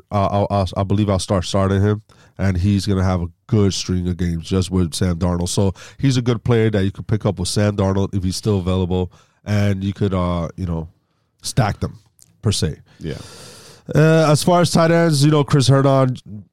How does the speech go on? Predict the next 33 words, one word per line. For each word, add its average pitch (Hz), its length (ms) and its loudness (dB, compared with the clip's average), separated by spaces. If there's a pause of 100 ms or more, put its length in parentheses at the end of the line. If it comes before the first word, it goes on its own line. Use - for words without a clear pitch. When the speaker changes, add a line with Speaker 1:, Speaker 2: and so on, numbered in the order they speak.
(120)
Speaker 1:
Flex 123 260 2
just 120 180 0
said 117 160 4
he's 101 200 4
out. 113 240 2 (300)
Speaker 2:
Mm-hmm. - 260 -6
Speaker 1:
So 120 360 4
you're 113 200 4
not 117 200 2
touching 110 400 0
any 104 240 4
of 90 120 2
them. 87 280 -4
Uh, 92 360 -4 (140)
as, 117 220 -6
uh, 131 180 -4
besides 139 540 0
that, 147 320 4
I 127 160 2
don't 131 260 2
believe 127 380 2
this 113 180 2
is 107 220 0
gonna 107 260 2
be 104 220 2
a 95 180 4
really 101 400 0
good 92 260 -2
game 98 260 0
to - 140 -8
watch. 90 600 -4 (840)
Uh, 101 340 2 (100)
I'm, 101 360 -4